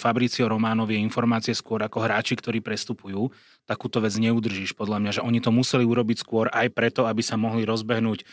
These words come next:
tie všetky zákulisné ťahy, príprava na nového trénera, aby oni v prvom rade potrebovali udržať Mikea Edwardsa v klube, ktorý bol akoby, ehm, viceprezident, alebo teda šéf toho scoutingového oddelenia. On-, oni jeho potrebovali tam udržať, aby on rozhodoval po tom novom trénerovi.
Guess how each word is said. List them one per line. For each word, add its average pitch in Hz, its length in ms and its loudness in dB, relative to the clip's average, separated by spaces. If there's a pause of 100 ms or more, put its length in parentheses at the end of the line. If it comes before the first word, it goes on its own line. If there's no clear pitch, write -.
(280)
tie 110 160 -8
všetky - 240 -2
zákulisné 120 720 2
ťahy, 113 320 2
príprava 113 560 0
na 117 80 4
nového 110 320 2
trénera, 107 640 0
aby 107 240 0 (320)
oni 120 320 2
v - 80 -20
prvom 120 240 2
rade 113 240 2
potrebovali 110 560 0
udržať 113 320 2
Mikea 113 400 2
Edwardsa 113 400 0
v - 80 -14
klube, 120 320 2 (160)
ktorý 107 320 -4
bol 104 160 -4
akoby, 104 480 -2 (400)
ehm, 104 960 -2
viceprezident, 117 720 2
alebo 110 160 0
teda 113 240 0
šéf 117 320 0
toho 110 240 0
scoutingového 113 640 2
oddelenia. 117 480 2
On-, 127 160 2
oni 120 240 4
jeho 131 240 4
potrebovali 117 560 2
tam 113 240 2
udržať, 113 320 0
aby 120 240 0
on 143 240 4
rozhodoval 120 800 4
po 131 80 4
tom 117 240 4
novom 113 160 4
trénerovi. 113 560 2